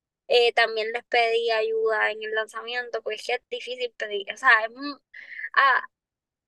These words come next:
para alguien como yo, es un poco difícil pedir ayuda porque yo siempre estoy acelerada, o sea, mi mente está como que por <laughs> acá, y entonces casi siempre, pues, yo tengo que estar como que, "Ok, yo quiero hacer esto y esto y esto", y, pues, sentarme a explicar, a veces me desesperan.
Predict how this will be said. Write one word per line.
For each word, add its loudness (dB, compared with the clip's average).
para 8
alguien 0
como 6
yo, 6
es 2
un -8
poco -2
difícil -12
pedir 4
ayuda 4
porque -4
yo -2
siempre -10
estoy 2
acelerada, 4
o -6
sea, 4
mi -2
mente -2
está 2
como -2
que 0
por 2
<laughs> -10
acá, -2
y 6
entonces 6
casi 4
siempre, 2
pues, 0
yo -4
tengo 4
que 0
estar 2
como -4
que, 0
"Ok, 2
yo -2
quiero 2
hacer -4
esto 0
y 0
esto 0
y 4
esto", 2
y, 2
pues, 6
sentarme 0
a 0
explicar, 2
a 6
veces -2
me -6
desesperan. 0